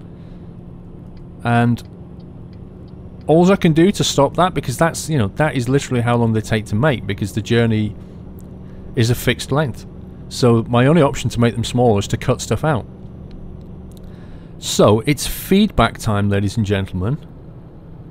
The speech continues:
'cause I do value your feedback. Where's that car gone? Um, feedback time. You can either leave a comment on the video,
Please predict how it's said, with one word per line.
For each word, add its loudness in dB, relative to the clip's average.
'cause 0
I 6
do 6
value 4
your 4
feedback. -4
Where's -4
that -10
car 0
gone? -4
Um, 4
feedback 2
time. -2
You 0
can 2
either 6
leave 4
a 0
comment 2
on 0
the 4
video, 2